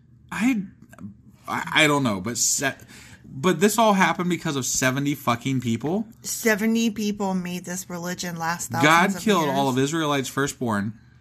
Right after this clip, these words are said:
Speaker 1: for
Speaker 2: For seventy
Speaker 1: seventy fucking
Speaker 2: people.
Speaker 1: people.
Speaker 2: Yeah.
Speaker 1: And then those seventy people within, actually, it was at the beginning of Numbers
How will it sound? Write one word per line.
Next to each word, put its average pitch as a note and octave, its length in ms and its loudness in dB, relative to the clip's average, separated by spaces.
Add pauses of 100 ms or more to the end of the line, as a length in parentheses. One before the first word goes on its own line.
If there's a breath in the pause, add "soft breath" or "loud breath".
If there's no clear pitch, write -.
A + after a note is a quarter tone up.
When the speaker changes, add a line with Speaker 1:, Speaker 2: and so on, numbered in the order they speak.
(300 soft breath)
Speaker 1:
for - 100 -2
Speaker 2:
For - 40 4
seventy - 680 4
Speaker 1:
seventy G#3+ 60 0
fucking D3+ 500 -2
Speaker 2:
people. - 80 -6
Speaker 1:
people. G2 360 -4 (640 loud breath)
Speaker 2:
Yeah. C#3+ 140 0
Speaker 1:
And D3 100 4
then D3 260 2 (260 loud breath)
those F3 320 4
seventy G#3 380 4
people D3+ 540 0
within, D#3 560 0 (960 soft breath)
actually, C#3+ 580 2 (1300 soft breath)
it B2+ 100 2
was C#3+ 160 6
at C#3+ 120 0
the C#3+ 80 -2
beginning C#3+ 540 2
of C3 220 -4
Numbers C3+ 680 -2